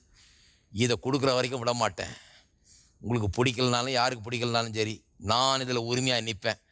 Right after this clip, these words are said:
வெள்ளைக்காரர்கள் கல்லூரிக்கு போனாங்கன்னா நானும் அதே கல்லூரிக்கு போவேன், அதே பள்ளிக்கூடத்துக்கு போவேன். இதை யாரும் என்னை தடுத்து நிற்க முடியாதுன்னு நினைச்சு நின்னாங்க எல்லாம்." ஒரு, ஒரு கூட்டத்தை திரட்டினாரு. திரட்டின உடனே அமெரிக்க அரசாங்கமே இவருக்கு பின்னால வந்து நின்னுச்சு.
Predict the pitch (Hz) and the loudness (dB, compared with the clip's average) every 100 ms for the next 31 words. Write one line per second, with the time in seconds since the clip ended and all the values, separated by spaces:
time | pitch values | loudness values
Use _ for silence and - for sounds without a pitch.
0 | _ _ _ _ - 120 143 139 135 135 | _ _ _ _ -2 2 2 2 0 0
1 | - 131 139 135 120 123 131 127 131 185 | 0 -2 -2 -4 -2 0 2 2 0 -2
2 | 143 135 147 151 151 139 143 139 135 135 | 2 4 4 4 2 2 2 0 0 0
3 | 117 92 117 104 101 - 113 135 135 123 | 0 0 0 0 -4 -2 0 2 0 0
4 | 123 117 107 92 107 101 101 107 123 131 | 0 -2 -4 -2 0 2 2 4 4 2
5 | 123 107 123 120 117 117 117 117 113 113 | -2 -2 -2 -2 -4 -6 -4 -2 0 0
6 | 127 113 101 98 98 90 87 85 82 - | 0 -4 -4 -4 -2 -4 -4 -8 -8 -12
7 | _ _ _ - 127 117 104 101 104 - | _ _ _ -2 0 2 0 -2 -4 -6
8 | 87 - - - - - - _ 139 156 | -10 -10 -16 -20 -18 -18 -20 _ 2 4
9 | 262 294 294 208 165 127 113 - _ - | 4 2 2 4 2 2 0 -4 _ -2
10 | 113 156 185 175 110 139 170 196 196 190 | 0 2 2 4 4 4 4 4 2 2
11 | 202 170 156 143 143 139 123 92 87 78 | 2 4 2 0 0 0 -2 -6 -8 -6
12 | - | -6